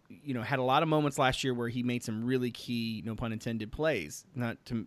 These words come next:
you know, not the least of which was that block, um, at the end of regulation, um, to help U V A go into overtime in the title game. Um, again, not a go-to guy, not a dude who, you know, you're handing the keys to and say, "Hey, go get me a bucket."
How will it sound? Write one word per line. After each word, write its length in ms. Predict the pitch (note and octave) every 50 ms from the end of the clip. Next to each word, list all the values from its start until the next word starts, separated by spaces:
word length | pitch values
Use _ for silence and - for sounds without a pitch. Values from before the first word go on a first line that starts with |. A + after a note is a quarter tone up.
| - - C3+
you 100 | A#2+ G#2+
know, 100 | G#2 G#2+
not 240 | G#2+ G#2+ G#2 G#2+
the 60 | - G#2+
least 220 | G#2+ G#2+ - -
of 60 | G#2
which 200 | G#2 G#2 - -
was 280 | G#2 G#2 G#2 G#2 - -
that 220 | - G#2+ F#2+ -
block, 440 | - A2 A#2+ C3 A2 - - - - _ _ - - - _ _ -
um, 260 | A#2 A#2 A2+ A2 G#2 -
at 140 | A#2 A#2
the 140 | - A2+ A2+
end 100 | A2 A2
of 100 | A2 G#2
regulation, 720 | A2+ G#2+ G#2+ G#2 G#2+ A#2 - - - - G#2 F2+ - - - _ - - _ _ _ _ -
um, 360 | B2 A2+ G#2 G2 G2+ G2+ G2
to 80 | -
help 180 | A#2 A#2 G#2 A2+
U 100 | A2+ A2
V 140 | G#2+ A2 A2
A 40 | G#2
go 160 | G2+ G#2+ G#2
into 120 | G#2 G2+ G2
overtime 440 | A#2+ C3+ C3+ - G#2 D2 - - - _ _ - - _ _ -
in 80 | - G#3
the 40 | -
title 240 | - D#3 E3 D#3+ A#2+
game. 220 | - - - - - _ _ _ -
Um, 480 | C3 B2+ B2 A#2+ A#2 A2 G#2+ G#2+ G#2 - - - - -
again, 460 | D3 D#3 C#3+ E3 F#3 D3+ A2+ G#2 G#2+
not 240 | A#2 B2 C3 C#3+ D3
a 20 | C#3+
go-to 460 | C3 C#3 C3+ C#3+ D3 - D#3 C#3+ B2+
guy, 260 | C3 C3 C3+ D3 D#3
not 240 | C#3 C3 B2+ B2+ B2+
a 80 | B2
dude 300 | A#2 A#2+ B2 B2 B2 A#2+
who, 280 | B2 B2 A#2 A#2 A#2 F#2+ -
you 100 | A#2 A#2
know, 60 | G#2
you're 240 | G2+ G#2 G#2+ G#2+ A2+
handing 300 | A2+ B2 A#2+ A#2+ A#2 A2+
the 80 | A2 G#2+
keys 280 | - B2+ B2+ B2+ A#2 -
to 160 | - C3 B2
and 80 | B2 B2+
say, 100 | - A#2
"Hey, 140 | A2+ A#2 A2
go 80 | A2+
get 120 | A2 A#2 A2
me 80 | A2
a 40 | G#2+
bucket." 380 | A2+ D3 D3 C#3 - E2 G2+